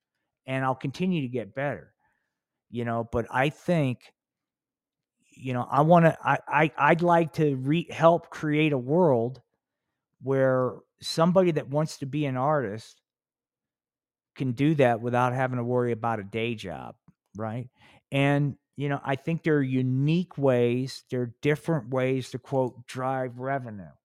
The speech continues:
you know, and, and things like that. But I really think an edgy puppet show mixed in with animation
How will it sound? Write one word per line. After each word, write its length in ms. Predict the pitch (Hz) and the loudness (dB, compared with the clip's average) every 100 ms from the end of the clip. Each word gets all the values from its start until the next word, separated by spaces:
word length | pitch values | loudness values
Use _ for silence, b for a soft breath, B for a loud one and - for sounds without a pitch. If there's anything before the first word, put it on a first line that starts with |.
| _ _ _ _ _ B B B B B - | _ _ _ _ _ B B B B B -10
you 180 | 123 117 | -4 0
know, 340 | 113 117 120 _ _ _ _ _ | 0 0 -4 _ _ _ _ _
and, 140 | 123 113 | -12 -8
and 200 | 120 117 | -6 -4
things 260 | 135 127 - | -2 -4 -4
like 240 | 120 110 | -6 -6
that. 360 | 123 123 95 - _ - | -6 -6 -8 -14 _ -8
But 160 | 120 120 | -6 -2
I 120 | 123 | -2
really 600 | 120 120 131 143 147 151 | -2 0 4 4 4 0
think 600 | 143 - 139 131 127 - _ | -4 -6 -4 -2 -4 -10 _
an 220 | 117 117 117 _ | -8 -8 -10 _
edgy 800 | 123 131 131 123 143 135 135 127 _ _ _ _ _ _ _ _ _ _ _ _ _ _ - | -4 -4 -4 -6 -6 -6 -8 -14 _ _ _ _ _ _ _ _ _ _ _ _ _ _ -4
puppet 360 | 143 127 123 98 | 0 2 0 -4
show 560 | - 104 95 95 104 - | -4 -2 -2 -4 -6 -10
mixed 360 | 135 123 120 - | -4 -4 -4 -4
in 100 | 135 | -2
with 160 | 127 123 | -2 -2
animation 960 | 127 127 123 123 120 - 101 90 87 | 0 0 -2 -2 -4 -6 -10 -12 -16